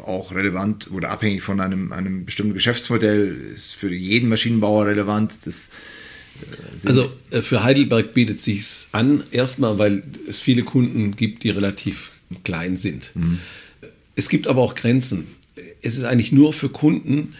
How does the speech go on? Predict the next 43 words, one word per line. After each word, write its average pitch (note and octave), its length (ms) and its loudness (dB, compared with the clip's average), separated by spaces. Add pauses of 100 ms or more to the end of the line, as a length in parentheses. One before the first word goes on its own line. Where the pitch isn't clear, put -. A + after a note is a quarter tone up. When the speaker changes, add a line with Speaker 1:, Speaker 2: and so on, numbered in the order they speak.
(480)
Speaker 2:
die A#2+ 120 0
dadurch A#2+ 840 2
ihr C3 120 4
Geschäft - 600 -2
weiterentwickeln G#2+ 760 0
können. F2 420 -4
Speaker 1:
Mhm. E2+ 320 -2
Speaker 2:
Also A2+ 460 0
ihr B2 140 6
Geschäft A2+ 400 2
zu - 140 0
retten. A2+ 420 2 (320)
Speaker 1:
Mhm. E2+ 260 -2 (300)
Speaker 2:
Äh, G2+ 60 -8 (100)
im A2 140 0
Speaker 1:
Das A2+ 60 2
gelingt B2 280 6
Speaker 2:
Nieder-, C3 100 6
Speaker 1:
nicht. A#2 140 2
Speaker 2:
Niedergang, C3 640 4
dann A2+ 340 0 (160)
erzeugt G#2 360 -2
man G2+ 140 -2
Zombies. A#2 600 0
Speaker 1:
Mhm. E2 40 0
Speaker 2:
Das D#2 140 0
ist A2+ 80 -6
nicht G2+ 160 -4
der G2+ 80 -4
Sinn G2+ 160 0
und F#2 120 -2
Zweck. F#2 220 -6
Speaker 1:
Ja, E2+ 140 -2
ja. D#2+ 120 -4 (460)
Speaker 2:
Also, C3 320 4 (160)
äh, A#2+ 80 -4
die B2 160 2
Grenze C#3+ 400 4
ist - 260 0
einfach C3+ 380 0
bei A2+ 220 0
Subskription, A#2+ 880 2
Speaker 1:
Mhm. D#2+ 40 -6